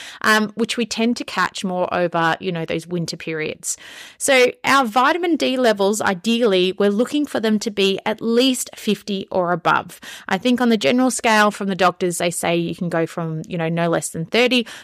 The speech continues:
but really we wanna aim for fifty plus. And, you know, the best way to get our vitamin D is from the sun.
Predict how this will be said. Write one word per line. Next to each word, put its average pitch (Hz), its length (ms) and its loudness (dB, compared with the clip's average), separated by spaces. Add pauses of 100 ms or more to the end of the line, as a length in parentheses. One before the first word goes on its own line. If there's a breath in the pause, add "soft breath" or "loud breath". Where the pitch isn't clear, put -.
but - 160 -2
really 240 560 2
we 220 100 0
wanna 196 360 -2
aim 175 300 -2
for 165 420 0 (120)
fifty 175 440 -8 (100)
plus. - 640 -4 (320 loud breath)
And, 226 420 4 (220)
you 233 140 0
know, 185 320 0 (200)
the 190 240 -2
best 269 440 -2
way 247 160 4
to 220 80 2
get 185 160 0
our 165 160 2
vitamin 165 400 2
D 170 440 0
is 208 160 -4
from 180 280 -2
the 165 80 -2
sun. 156 400 -4